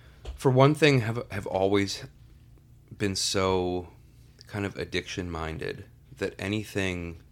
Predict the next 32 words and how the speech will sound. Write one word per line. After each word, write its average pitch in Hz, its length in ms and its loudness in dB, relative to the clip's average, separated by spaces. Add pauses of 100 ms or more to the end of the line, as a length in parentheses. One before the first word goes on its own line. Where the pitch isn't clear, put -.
(360)
backwards 90 500 -6
looking, 101 440 -6
anything 95 540 -8
like, - 280 -10 (1300)
uh, 87 460 -8 (180)
any 101 240 -10
synthesis 101 800 -6
of 85 160 -10
o-, 87 440 -12
of 90 160 -8
old 98 360 -4
things 95 400 -6
into 90 240 -12
new 90 540 -8
messages, 98 640 -6
I 98 100 -8
don't 110 120 -4
know, 87 140 -2
it's - 120 -10
always 98 340 0
been 87 240 -8
really 87 220 -6
hard 82 300 -2
for 82 100 -14
me 80 320 -6 (640)
to 82 560 -6 (260)
kinda 80 280 -8
conjure 87 480 -4
the 80 100 -8
discipline 82 760 -6
long 85 280 -2
enough 78 320 -8